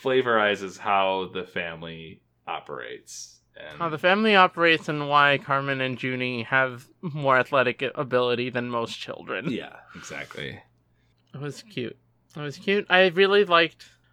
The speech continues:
Speaker 2: I mean, I said this, but I really liked the, the love story in the opening because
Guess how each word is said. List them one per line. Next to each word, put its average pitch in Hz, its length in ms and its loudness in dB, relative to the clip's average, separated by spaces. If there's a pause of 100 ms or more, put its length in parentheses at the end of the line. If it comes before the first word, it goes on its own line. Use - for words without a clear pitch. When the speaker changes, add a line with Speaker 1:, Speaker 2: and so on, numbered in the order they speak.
(100)
Speaker 2:
I 208 80 4
mean, 208 180 6
I 190 140 4
said 180 260 2
this, 151 220 0
but 156 180 4
I 156 40 6
really 165 340 2
liked 143 300 0
the, 135 440 2
the 127 140 0
love 123 220 -2
story 127 260 0
in 117 80 -6
the 117 120 -6
opening 113 360 -6
because 120 400 -8